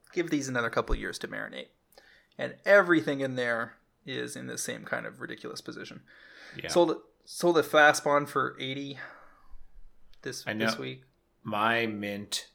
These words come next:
Speaker 2: uh, Copy Artifact went at eighty this week.
Speaker 1: Yeah, I mean, that's probably a deal for the person that got it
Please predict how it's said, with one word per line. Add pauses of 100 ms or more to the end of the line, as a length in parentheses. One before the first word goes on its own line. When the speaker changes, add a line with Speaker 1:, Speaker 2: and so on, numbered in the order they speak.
(800)
Speaker 2:
uh, (2250)
Copy
Artifact
went (120)
at
eighty
this
week. (880)
Speaker 1:
Yeah,
I
mean,
that's
probably
a
deal
for
the
person
that
got
it